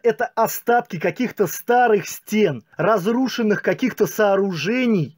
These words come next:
И решили, чтоб добро не пропадало, укрепили им стены из красного кирпича. Но это моё предположение. Ну а что же сам город, Вроцлав?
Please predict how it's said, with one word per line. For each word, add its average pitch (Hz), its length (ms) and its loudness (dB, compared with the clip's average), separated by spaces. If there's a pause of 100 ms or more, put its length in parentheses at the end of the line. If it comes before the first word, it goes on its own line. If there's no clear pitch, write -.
И 202 100 2
решили, 233 320 2
чтоб 202 300 0
добро 214 300 2
не 202 120 0
пропадало, 190 760 0
укрепили 214 920 0
им 208 320 2
стены 214 560 0
из 185 220 -6
красного 175 500 0
кирпича. 170 720 -2 (240)
Но 277 260 2
это 247 240 0
моё 214 300 2
предположение. 160 920 -2 (440)
Ну 190 160 2
а 269 60 0
что 320 160 -2
же 277 140 -2
сам 285 320 0
город, 254 460 0 (120)
Вроцлав? 185 760 -2